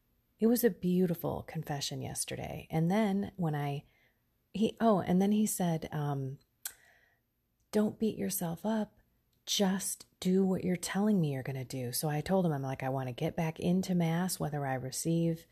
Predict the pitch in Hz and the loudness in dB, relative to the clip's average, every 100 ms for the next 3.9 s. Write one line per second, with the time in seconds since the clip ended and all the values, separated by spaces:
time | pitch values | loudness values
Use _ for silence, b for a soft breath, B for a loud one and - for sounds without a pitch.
0 | b b b b b 156 151 165 165 160 | b b b b b 0 2 2 2 0
1 | - 139 135 139 151 208 - - 202 151 | 0 -2 0 0 0 -2 -6 -10 -2 -2
2 | 147 - - 131 131 165 185 226 185 135 | 0 -6 -6 -4 -2 0 2 2 0 -2
3 | 151 151 160 - 147 147 170 180 151 | -4 -4 -4 -2 -2 -2 -2 -2 -4